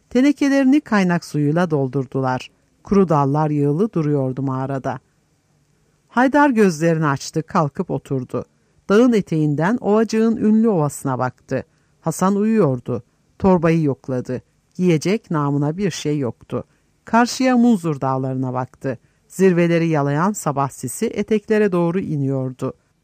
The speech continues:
"Vay be, ne yapacağız?" diye düşündü. "Kadro yok, para yok, araç yok, yiyecek yok,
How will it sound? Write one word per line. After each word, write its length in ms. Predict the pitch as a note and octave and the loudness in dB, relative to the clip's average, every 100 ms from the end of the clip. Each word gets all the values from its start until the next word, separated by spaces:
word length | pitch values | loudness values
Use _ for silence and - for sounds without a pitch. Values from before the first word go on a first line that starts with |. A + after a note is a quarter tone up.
| _ _ _ - | _ _ _ -6
"Vay 340 | G3 A3+ E3 | -2 0 2
be, 220 | D3 E3 | 2 2
ne 100 | G#3 | 2
yapacağız?" 640 | D4 - G#3 F#3 F3+ F3+ - | 2 2 0 0 0 -4 -4
diye 260 | D#3+ F3 | -2 -2
düşündü. 540 | B2 - C#3 A#2+ C3 B2+ _ | -4 -4 -4 -2 -6 -8 _
"Kadro 440 | E3+ D3+ C#3 D#3+ | -2 0 0 2
yok, 300 | G#3+ G3+ - - | 2 0 -6 -4
para 240 | D3 D3 | 0 2
yok, 340 | F#3+ F#3+ - - | 2 0 -2 -6
araç 440 | D3+ F#3 A3 - | -2 0 -2 -2
yok, 340 | A3 F#3 - D#3 | -2 -2 -4 -4
yiyecek 520 | F3+ G3+ G#3 A3 - | 0 0 -2 -4 -2
yok, 280 | G3 C3+ | -2 -2